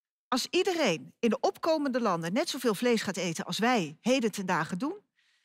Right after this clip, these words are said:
dan hebben wij er een paar aders extra bij nodig. Wij kunnen plantaardige eiwitten maken, bijvoorbeeld uit overblijfselen van raapzaad. Dat doen wij momenteel al.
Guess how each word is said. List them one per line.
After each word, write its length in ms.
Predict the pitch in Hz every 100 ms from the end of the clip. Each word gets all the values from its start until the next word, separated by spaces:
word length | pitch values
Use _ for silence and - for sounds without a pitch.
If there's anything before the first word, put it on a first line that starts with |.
| _ _
dan 140 | 180 202
hebben 320 | 254 320 277
wij 260 | 285 302 -
er 180 | 233 -
een 160 | 190 -
paar 340 | 269 277 -
aders 500 | 226 226 220 220 -
extra 600 | 240 247 - 196 165 185 _
bij 160 | - 165
nodig. 600 | 196 269 175 - - - _ _ _ _ _ _ _ _ _ _ _ _ _ _ _ _ _ _ -
Wij 120 | 220
kunnen 360 | 440 440 190 _
plantaardige 680 | - 226 190 - 165 170 180 190
eiwitten 480 | 180 170 165 - 151
maken, 440 | 147 143 - 466 _ _ _ _ _
bijvoorbeeld 580 | 175 160 180 175 285 -
uit 260 | 160 -
overblijfselen 760 | 185 165 165 190 208 208 247 277
van 180 | 160 165
raapzaad. 720 | 170 170 196 - 277 392 -
Dat 160 | 160 147
doen 160 | 151
wij 160 | 202 262
momenteel 560 | 294 302 285 285 285 -
al. 340 | 294 480 _